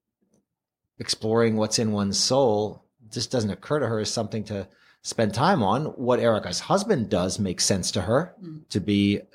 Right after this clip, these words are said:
Speaker 1: involved in government and involved in negotiating between countries. That she can wrap her head around. But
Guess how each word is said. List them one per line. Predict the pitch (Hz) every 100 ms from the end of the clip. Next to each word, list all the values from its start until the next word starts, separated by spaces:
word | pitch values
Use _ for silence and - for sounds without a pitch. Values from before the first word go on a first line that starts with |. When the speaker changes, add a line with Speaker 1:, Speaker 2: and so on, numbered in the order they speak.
| -
Speaker 1:
involved | 120 101 98 98
in | 104 90
government | 95 123 165 170
and | 82
involved | 87 87 95 90
in | 90
negotiating | 82 98 101 107 101 90
between | 90 98
countries. | 87 110 107 147 110
That | 113
she | 135
can | 117 95
wrap | 104 -
her | 82
head | 123 143
around. | 85 76 98 _ - - _ _ _ _
But | 95 98 -